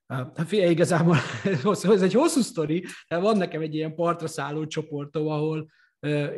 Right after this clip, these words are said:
ilyen éves előfizetésben, hogy itt én folyamatosan közvetítem, hogy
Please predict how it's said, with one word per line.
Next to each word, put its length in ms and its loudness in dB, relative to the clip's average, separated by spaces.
ilyen 180 -4
éves 300 2
előfizetésben, 920 -4
hogy 180 -2
itt 220 -8
én 260 -4
folyamatosan 520 -2
közvetítem, 580 -4
hogy 180 -2